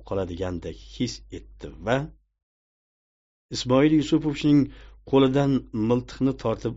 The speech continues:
oldi-da, quloch kashlab uning bo'yniga tushirdi. Rejissyor ovoz chiqarmay kesilgan shox kabi uchib ketdi. Apil-tapil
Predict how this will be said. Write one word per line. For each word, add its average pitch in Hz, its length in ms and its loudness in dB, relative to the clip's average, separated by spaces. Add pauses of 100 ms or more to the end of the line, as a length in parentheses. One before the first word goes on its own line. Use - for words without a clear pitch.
oldi-da, 127 420 4 (460)
quloch 110 500 2
kashlab 127 500 0 (180)
uning 113 280 0 (120)
bo'yniga 104 480 2
tushirdi. - 400 -12 (560)
Rejissyor 120 640 2 (540)
ovoz 120 380 8
chiqarmay 175 580 -2 (100)
kesilgan 139 680 0 (180)
shox 175 420 2 (100)
kabi 107 300 -6 (120)
uchib - 320 -14
ketdi. - 420 -16 (920)
Apil-tapil 131 720 2